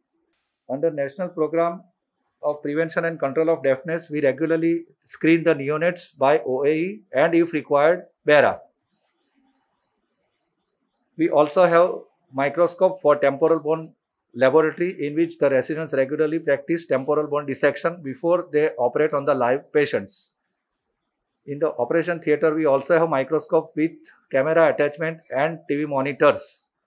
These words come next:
and micromotor drills. We have all the rigid endoscopes for endoscopic nasal surgery,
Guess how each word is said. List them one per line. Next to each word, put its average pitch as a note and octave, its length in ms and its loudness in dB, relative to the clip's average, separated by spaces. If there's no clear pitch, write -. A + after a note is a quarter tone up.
and D#3 320 -2
micromotor C#3+ 640 0
drills. C3+ 560 -6
We D3 200 -8
have D3+ 160 2
all D#3+ 200 4
the E3 120 4
rigid D3+ 380 0
endoscopes D#3+ 540 0
for D3 300 4
endoscopic C#3+ 580 -2
nasal B2+ 300 0
surgery, E3 480 -4